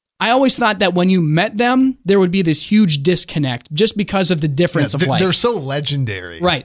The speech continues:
Speaker 2: that it's, yeah, there's no connect. You have nothing in common with these people.
Speaker 1: Exactly. Last week, my wife and I got to meet a handful of these,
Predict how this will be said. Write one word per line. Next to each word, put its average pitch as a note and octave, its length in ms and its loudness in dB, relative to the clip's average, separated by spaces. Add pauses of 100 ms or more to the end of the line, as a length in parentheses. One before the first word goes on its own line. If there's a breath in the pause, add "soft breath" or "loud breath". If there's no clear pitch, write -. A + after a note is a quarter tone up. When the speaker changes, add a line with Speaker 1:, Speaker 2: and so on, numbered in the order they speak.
(120)
Speaker 2:
that B2 240 0
it's, - 400 -2
yeah, D#3 180 0
there's C3+ 240 -4
no F3 160 2
connect. E3+ 320 -2
You G#3+ 120 2
have A3 140 -2
nothing F#3+ 360 -2
in D3+ 100 -4
common C#3 460 -2
with B2 160 -10
these G2 200 -10
people. A3 280 -6
Speaker 1:
Exactly. E3+ 420 0
Last G3+ 420 -2
week, F#3 380 0
my D#3+ 160 2
wife E3+ 300 0
and F3+ 100 0
I D#3+ 80 2
got D#3 280 -2
to D#3+ 80 0
meet D3+ 180 2
a B2 40 -6
handful F#3 800 0
of C#3 280 0
these, C#3 420 2